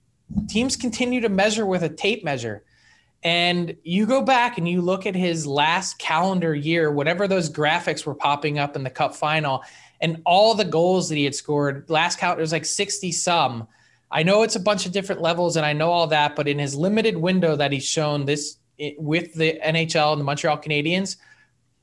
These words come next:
hard to bet against Cole Caulfield. I'm taking the over. And by the way, I got so lost in looking this up. The lowest amount of goals Taylor Hall has scored in a full season in which he's played seventy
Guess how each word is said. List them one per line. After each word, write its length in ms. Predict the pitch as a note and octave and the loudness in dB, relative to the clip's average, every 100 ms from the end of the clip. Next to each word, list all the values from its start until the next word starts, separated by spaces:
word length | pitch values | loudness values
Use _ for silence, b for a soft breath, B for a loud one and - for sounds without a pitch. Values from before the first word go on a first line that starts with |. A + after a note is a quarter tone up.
| _ | _
hard 260 | - F3+ F3+ | 0 2 2
to 60 | |
bet 180 | D#3+ E3 | 2 2
against 300 | D#3 D#3 C#3+ | 2 0 -2
Cole 220 | D3+ C#3+ | -2 -2
Caulfield. 340 | C#3+ C3+ C3+ C#3 | 0 -2 0 -2
I'm 100 | C3 | 0
taking 260 | D#3 D#3+ | -2 0
the 120 | D3 | -2
over. 440 | A#2+ C3+ C#3 C3+ C3+ B B B | 0 0 0 -2 -4 B B B
And 80 | |
by 140 | D3 D#3+ | 0 2
the 80 | D#3+ | 4
way, 140 | D3+ | 4
I 60 | C#3 | 2
got 160 | C#3+ | 0
so 200 | C#3+ F3+ | 0 0
lost 440 | F3+ D#3 D#3 D3 C#3 | 2 4 4 2 -2
in 100 | C3+ | -4
looking 240 | C3+ D3 | -2 -4
this 180 | C3 B2+ | -4 0
up. 280 | C3+ - - b b b - | 0 0 -8 b b b -2
The 160 | D#3+ | 2
lowest 720 | D#3+ D#3 F#3 G#3+ B3 A#3+ - - | 4 4 6 6 4 2 -4 -4
amount 360 | E3+ E3 F3 F#3 | 0 2 4 2
of 160 | E3 | 0
goals 520 | D3 E3 E3+ D#3+ D3 - | 2 4 6 4 0 -4
Taylor 360 | D3+ D#3 E3+ | 2 2 4
Hall 340 | D#3 D#3 D#3+ D#3+ | 2 4 4 4
has 240 | D#3 C#3+ | 2 0
scored 400 | - E3 E3 E3 | -2 2 4 4
in 140 | D3+ D#3+ | 2 0
a 100 | D3+ | 0
full 300 | - F#3+ F#3+ | 0 2 2
season 420 | - F#3+ E3 D#3+ | 2 0 2 0
in 100 | D3 | 0
which 160 | D#3 D#3+ | -2 -4
he's 120 | D#3 | -6
played 360 | - D#3+ D#3 | 0 2 2
seventy 1120 | - - - - F#3+ F#3 F#3+ F#3+ G3+ G3+ G3 | -2 -4 -4 -2 0 0 -2 -2 0 -2 -4